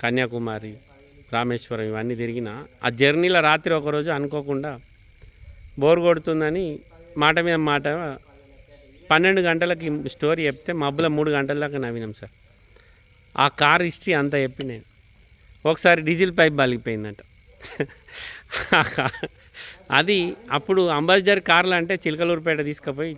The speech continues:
చెక్క చెక్క దాని లోపల ఇంటీరియర్, సీట్లు, బీట్లు, మ్యూజిక్ సిస్టమ్ అవన్నీ చూసిరు, కానీ బండి ఇంజన్ ఎట్లుంది, ఇది నడుతుందా, ఈ శ్రీశైలం పోతుందా పోదా అని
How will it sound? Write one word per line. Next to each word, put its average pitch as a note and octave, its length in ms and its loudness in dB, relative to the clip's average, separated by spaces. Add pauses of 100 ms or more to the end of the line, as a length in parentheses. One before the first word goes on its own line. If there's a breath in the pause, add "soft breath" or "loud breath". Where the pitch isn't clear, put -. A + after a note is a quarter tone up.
చెక్క - 240 -6
చెక్క C3+ 140 -2
దాని B2+ 240 -4
లోపల C3+ 340 -2
ఇంటీరియర్, B2+ 500 -2
సీట్లు, B2+ 360 -8
బీట్లు, B2 380 -6
మ్యూజిక్ B2 440 -4
సిస్టమ్ A#2+ 400 -10 (460 soft breath)
అవన్నీ E3+ 340 4
చూసిరు, G#3+ 300 4
కానీ F#3+ 420 4 (1700 loud breath)
బండి C#3 440 4
ఇంజన్ G3+ 280 6
ఎట్లుంది, F3 460 2
ఇది D#3+ 280 0
నడుతుందా, D#3 500 2
ఈ C#3 180 2
శ్రీశైలం C#3 480 -2
పోతుందా C3 360 -2
పోదా A#2+ 320 -4
అని A2+ 160 -8